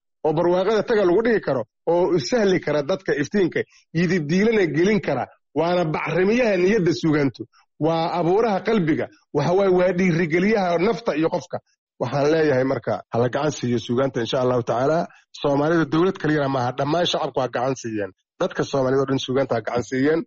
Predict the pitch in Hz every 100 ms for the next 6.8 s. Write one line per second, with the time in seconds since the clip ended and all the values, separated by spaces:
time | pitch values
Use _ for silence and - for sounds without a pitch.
0 | - 175 180 180 170 165 185 214 240 208
1 | 202 196 190 185 160 156 160 156 151 139
2 | 156 170 165 156 139 135 127 143 147 139
3 | 123 139 139 143 160 190 135 143 135 -
4 | 131 123 127 131 147 147 _ _ 139 139
5 | 139 135 135 170 147 - 135 139 147 131
6 | 117 135 123 117 123 127 151